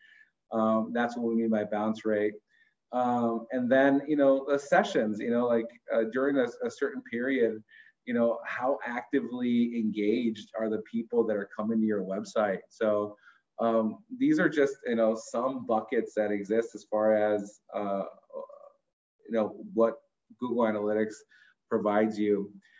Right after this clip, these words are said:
Um, and then when you start getting into more of the nuance to what you can get here, you know, you can get a lot of insight, you know, as far as, like, like, well, beyond,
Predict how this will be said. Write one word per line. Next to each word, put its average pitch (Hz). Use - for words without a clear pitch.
Um, 113
and 139
then 214
when 240
you 190
start 165
getting 147
into 135
more 127
of 113
the 117
nuance 123
to 127
what 113
you 113
can 110
get 113
here, 104
you 247
know, 127
you 294
can 233
get 143
a 117
lot 170
of 156
insight, 120
you 120
know, 110
as 110
far 120
as, 107
like, 104
like, 113
well, 120
beyond, 139